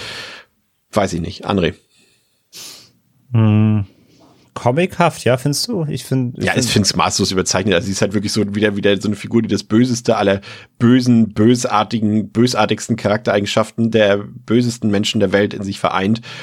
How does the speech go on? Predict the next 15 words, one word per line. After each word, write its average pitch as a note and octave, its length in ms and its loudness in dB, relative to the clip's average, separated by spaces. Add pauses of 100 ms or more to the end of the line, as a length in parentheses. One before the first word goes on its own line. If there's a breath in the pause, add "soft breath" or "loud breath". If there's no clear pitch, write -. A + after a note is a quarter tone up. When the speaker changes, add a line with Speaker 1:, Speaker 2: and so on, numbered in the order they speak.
(200 loud breath)
Speaker 1:
Und G2+ 420 -2
weiß E2+ 220 -2
ich F#2+ 80 -6
nicht. - 280 -8
Also, F2+ 180 -4
das G2+ 140 -8
ist - 100 -10
gerade G#2+ 180 2
auch A#2+ 80 2
dieses, A#2 300 0
wenn A2+ 120 4
sie A2+ 140 2
immer A#2+ 200 4
so, A2 180 2 (720 loud breath)
so, A2 420 0